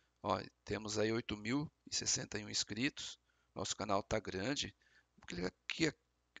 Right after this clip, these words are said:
vou clicar aqui no sobre pra vocês verem quantas visual-, visualizações o nosso canal está hoje.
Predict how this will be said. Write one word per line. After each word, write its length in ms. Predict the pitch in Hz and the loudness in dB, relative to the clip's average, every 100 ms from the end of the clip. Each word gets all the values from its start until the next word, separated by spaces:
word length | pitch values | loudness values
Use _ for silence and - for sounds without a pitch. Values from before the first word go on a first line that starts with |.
| - - - | -20 -20 -2
vou 180 | 110 | -2
clicar 360 | 139 135 - 117 | 0 -2 4 6
aqui 200 | 107 - | 6 0
no 120 | - | -4
sobre 580 | - - 143 151 113 - _ _ _ _ _ _ _ | 0 8 8 8 2 -6 _ _ _ _ _ _ _
pra 140 | - 117 | -6 -4
vocês 300 | 117 127 107 | -2 -2 0
verem 260 | 113 123 127 | 0 0 0
quantas 360 | - 143 160 147 | 2 2 2 0
visual-, 360 | 147 147 143 - | 0 0 0 -2
visualizações 840 | - 165 151 131 104 113 135 143 139 | -2 4 4 4 4 2 2 2 4
o 40 | |
nosso 240 | 135 127 | 4 2
canal 300 | - 131 127 | 2 6 6
está 420 | 131 - - 139 - - _ | 6 4 8 6 6 -2 _
hoje. 560 | - 170 127 - 92 | 12 12 12 10 6